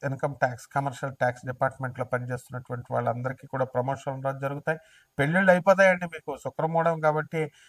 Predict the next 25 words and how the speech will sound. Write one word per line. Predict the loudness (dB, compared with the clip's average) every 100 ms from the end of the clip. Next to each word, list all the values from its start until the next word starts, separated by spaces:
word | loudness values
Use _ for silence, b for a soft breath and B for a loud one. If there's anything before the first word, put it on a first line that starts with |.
| b
ఫిబ్రవరి | -4 4 6 6
ఒకటి | 6 4 2
వరకు | -2 -2
పెళ్ళిళ్ళు. | -4 -2 -2 -2
మీరు | -4 -6
బ్రహ్మదేవుడు | 2 2 4 6 6 6 4 4 0
భూమి | -2 -4 0
మీదకి | 0 0
వచ్చి | -6 -6 -6
మీరు | -6 2
తపస్సు | 2 4 0 -4
చేసిన | -6 -2
ఆయన | -2 0
వరం | 0 0
ఇచ్చినా | -4 -6 -4
కూడా | -4
పెళ్ళిళ్ళు | -4 -4 -4
కావు. | -4 -6 -10 b b _
తూర్పుగోదావరి, | -4 -2 0 2 2 2 0 -4
పశ్చిమ | -4 -4 -2
గోదావరిలో | 0 0 -4
మేము | -4 -2 -2
అస్సలు | -4 -4 -4
పెళ్ళిళ్ళు | -2 -6 -6 -8
చేయము. | -8 -8